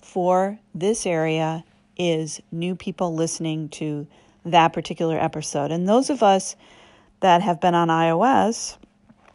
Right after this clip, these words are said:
iPhone, we have not had access to that. That's the first time we've seen it.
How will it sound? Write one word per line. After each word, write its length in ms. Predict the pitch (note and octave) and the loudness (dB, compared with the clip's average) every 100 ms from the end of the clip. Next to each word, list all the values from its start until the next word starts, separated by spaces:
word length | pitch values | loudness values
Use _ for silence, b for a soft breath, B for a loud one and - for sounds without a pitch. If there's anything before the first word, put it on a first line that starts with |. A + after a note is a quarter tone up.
| _ _ - | _ _ 4
iPhone, 500 | G3+ C4 - F3+ E3 | 4 4 2 -2 -2
we 340 | E3+ G3 A#3 | -2 0 0
have 180 | B3 A3 | 0 -2
not 280 | G3+ F3 F3 | -2 -2 -2
had 180 | F#3 F#3 | 0 0
access 400 | G#3+ - - - | 0 -4 -8 -8
to 140 | - | -10
that. 320 | - - - B B B B - | -8 -8 -10 B B B B -10
That's 400 | E3 F3+ G3 - | 2 4 2 -2
the 80 | G3+ | -6
first 300 | G3+ F#3+ - | -4 -4 -4
time 260 | F3 E3 | -6 -4
we've 240 | D#3 F3 E3+ | -4 -4 -6
seen 320 | - E3+ D#3+ | -8 -6 -6
it. 320 | - - - | -8 -14 -20